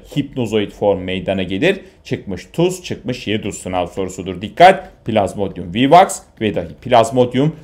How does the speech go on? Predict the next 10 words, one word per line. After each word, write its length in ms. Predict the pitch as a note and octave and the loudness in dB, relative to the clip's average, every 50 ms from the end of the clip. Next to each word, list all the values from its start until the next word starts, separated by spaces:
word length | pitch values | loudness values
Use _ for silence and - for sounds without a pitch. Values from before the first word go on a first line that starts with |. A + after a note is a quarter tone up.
| - _ - | -20 _ -2
ovale 580 | B2+ A#2+ A#2 B2 D3 E3+ F3 D#3+ B2+ G#2 G2 - | 0 2 4 6 8 8 8 6 6 2 -2 -4
de 80 | G2 | -4
meydana 460 | F#2+ F#2 F#2 F#2+ F#2+ E2 F#2 F2+ F#2 | -6 -4 -6 -6 -6 -6 -6 -6 -6
gelir. 540 | A2 C3+ D#3 D#3+ E3 E3 F3+ F3 - - - _ _ _ _ _ _ _ _ - - - | -6 -4 -2 0 2 2 0 0 -2 -8 -14 _ _ _ _ _ _ _ _ -20 -12 -4
Yani 260 | D#3+ D#3 C3+ G#2+ G#2 | 0 0 0 0 -2
falciparum 880 | G2 - - D3 D3 C#3+ C#3+ - D3 - C#3+ B2+ A#2 A2 G2+ F2 F2+ F2 | -6 -2 2 4 4 4 2 -2 -6 0 2 4 4 4 2 0 -4 -6
da 80 | F2 | -6
meydana 640 | F2 G2+ B2 C#3 C3 G#2+ G#2+ G#2+ A#2 C#3 D#3 E3 D#3+ - - - G#2 | -4 -2 0 -2 0 0 0 -2 0 -2 -4 -6 -8 -12 -18 -16 -6
gelmez 760 | G2+ G#2 G#2+ A#2 C3+ C3+ B2 - - G2+ F#2+ F#2+ - - - | -4 -2 -2 -2 -2 -6 -8 -8 -6 -4 -4 -6 -6 -12 -16
şeklinde. 580 | - - E2+ - - - F#2 F2+ E2+ D2+ D2 | -14 -14 -14 -14 -14 -16 -16 -12 -10 -10 -10